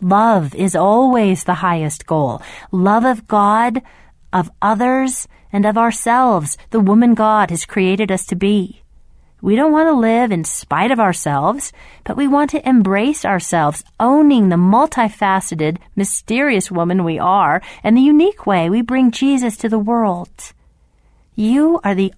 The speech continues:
only you there has ever been or ever will be. God made you, you, on purpose. Now. For a reason.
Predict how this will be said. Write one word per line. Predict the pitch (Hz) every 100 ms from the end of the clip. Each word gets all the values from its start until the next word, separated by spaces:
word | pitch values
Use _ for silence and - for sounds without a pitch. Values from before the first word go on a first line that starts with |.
| -
only | 233 320 294
you | 214 180 165 143 165 226 - -
there | 208
has | 185 190 190 _
ever | 233 285 302
been | 202 143 131 202 285 _ _ -
or | 302
ever | 220 208
will | 247 262 349
be. | 370 180 151 170 _ _ - _ _ - _ _ _
God | - 254 285 269
made | 208 226 294 233
you, | 196 202 208 220 220 _
you, | 156 156 202 247 240 160 160 208 - _ -
on | 214 226
purpose. | - 262 302 - 160 - - - _ _ _ _ -
Now. | 226 240 277 156 120 - - _ _ _ _
For | - 269
a | 269
reason. | 254 302 302 247 139